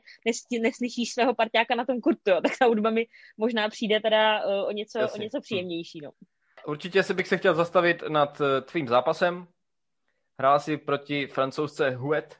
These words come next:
Speaker 2: nevím, jak se to
Speaker 1: Mhm.
Speaker 2: vyslovuje. Je to
Speaker 1: Já
Speaker 2: možné?
Speaker 1: taky ne. <laughs>
Speaker 2: Leonik, Leonis Hule-, Huet pravděpodobně. Eh, vysvětli mi prostě, jak je možné, že si mohla dostat jedenáct míčů za sebou, Katko.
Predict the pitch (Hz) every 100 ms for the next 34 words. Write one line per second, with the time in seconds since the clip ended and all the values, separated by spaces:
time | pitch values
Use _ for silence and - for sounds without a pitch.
0 | - 131 123 123 - 131 117 117 127 135
1 | 147 - _ - 117 226 226 233 285 240
2 | 349 - 381 - 349 - - 311 _ _
3 | - 127 139 139 147 147 135 139 123 139
4 | 151 156 151 - 120 131 143 110 131 151
5 | 156 147 143 151 151 147 156 - - 131
6 | 135 135 135 139 143 _ _ _ _ _
7 | _ _ - 147 175 170 180 180 180 170
8 | 170 165 175 170 160 - 165 156 147 156
9 | 151 147 151 147 147 147 151 147 156 151
10 | 147 151 151 156 156 151 135 120 - 101